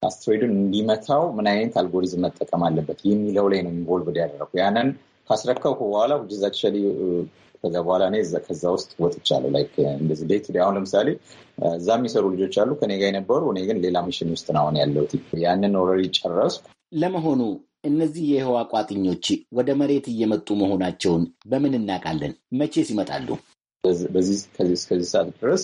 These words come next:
Speaker 1: ወደ ምድር እየመጣ ያለ አስትሮይድ የለም። ሶ በቴሌስኮፕ እና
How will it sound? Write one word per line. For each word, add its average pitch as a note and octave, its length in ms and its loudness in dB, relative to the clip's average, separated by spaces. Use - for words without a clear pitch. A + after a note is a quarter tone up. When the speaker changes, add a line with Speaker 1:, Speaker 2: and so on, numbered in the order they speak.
Speaker 1:
ወደ E2+ 260 2
ምድር F2 240 -2
እየመጣ E2+ 380 0
ያለ F2+ 200 0
አስትሮይድ - 340 0
የለም። C#2+ 280 -2
ሶ - 240 0
በቴሌስኮፕ - 840 -2
እና A2 140 0